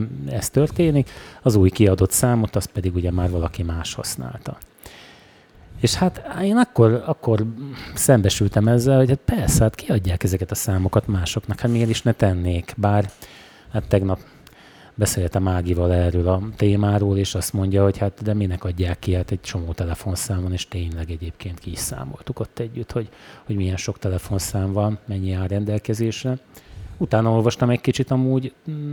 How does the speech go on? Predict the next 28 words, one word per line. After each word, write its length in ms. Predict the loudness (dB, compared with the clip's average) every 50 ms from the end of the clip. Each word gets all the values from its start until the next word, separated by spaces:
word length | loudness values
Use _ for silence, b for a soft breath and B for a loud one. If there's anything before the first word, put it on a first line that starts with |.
| -4 -2
mert 180 | -2 -2 -2 2
ugye 160 | 2 4 4
egy 180 | 4 4 4
ember 260 | 4 4 4 4 4 4
nem 140 | 2 2
egy 160 | 2 0 0 0
előfizetést 600 | 0 0 -2 -2 -4 -4 -4 -4 -4 -6 -4 -4
használ 400 | -4 -4 -2 -2 0 0 2 2
már 220 | 2 2 2 2
a 140 | 2 2 2
mobileszközökben. 1000 | 0 0 2 2 2 2 0 -2 -2 -4 -4 -2 -2 -2 -2 0 0 0 0 -2 -6 -12 -20 -20 -20 _ _ _ _ _ _ -20 -12 -6 -4
Ugye 180 | 0 2 4 4
még, 340 | 4 4 4 2 2 2 2
ö, 180 | 2 2 2 0 -2 B B B B B B 0
további, 600 | 2 2 4 4 4 2 4 4 4 2 2 0 -4 -8 -6
ö, 300 | -4 -2 0 0 0 -2 -4 -2
kártyák 500 | -2 0 0 0 0 0 -2 0 0 -2
vannak. 460 | -2 -2 0 0 -2 -2 -4 -6 -14 _ B B B B B B B B -4
Ugye 140 | -2 0 0
itt 220 | 0 -2 -2 -2
a, 180 | 0 0 0 -2 -4 B B B B B B B
az 140 | -2 0 0
okos 260 | 0 -2 -4 -6 -4
óráknál 520 | -2 -2 0 0 -2 -2 -2 -2 -2 -2 -2
is 140 | -2 -2 -2
megjelenik 560 | -2 -2 0 0 0 0 0 0 -2 -2 -4
most 240 | -6 -6 -6 -4 -4
már, 240 | -2 -2 -2 -2